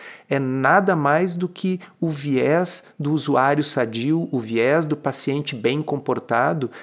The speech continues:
destilado em sua pureza. Os ovos só são um problema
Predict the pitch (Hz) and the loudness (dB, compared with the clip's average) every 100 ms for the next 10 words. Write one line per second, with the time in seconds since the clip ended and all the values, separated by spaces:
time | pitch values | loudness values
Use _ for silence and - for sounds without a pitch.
0 | - 127 139 190 - - 185 151 143 185 | -12 0 4 4 2 -2 0 4 4 4
1 | 185 196 170 - 202 202 - 175 170 180 | 2 0 -2 0 0 0 0 2 4 4
2 | 120 104 - - - 165 147 151 175 185 | 0 -4 -10 -18 -6 -2 2 4 4 2
3 | - 175 - - 196 214 - 143 135 156 | 0 -2 0 2 2 2 0 2 4 4
4 | 190 147 113 | 4 2 0